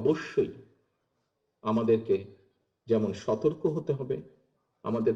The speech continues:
প্রত্যেকটি নেতাকর্মীদেরকে যেরকম সতর্ক হতে হবে, সচেতন হতে হবে, একসাথে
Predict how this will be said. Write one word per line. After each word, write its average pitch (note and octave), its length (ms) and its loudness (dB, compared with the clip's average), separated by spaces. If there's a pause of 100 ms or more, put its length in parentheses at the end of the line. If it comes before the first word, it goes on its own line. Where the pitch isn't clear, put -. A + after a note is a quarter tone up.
প্রত্যেকটি - 480 -2 (100)
নেতাকর্মীদেরকে A2+ 840 0
যেরকম G#2+ 240 -2 (120)
সতর্ক B2 340 -2 (120)
হতে B2+ 200 -6
হবে, B2 140 -4 (360)
সচেতন C#3+ 500 -6
হতে A2 220 -8
হবে, A2 160 -4 (600)
একসাথে - 580 -8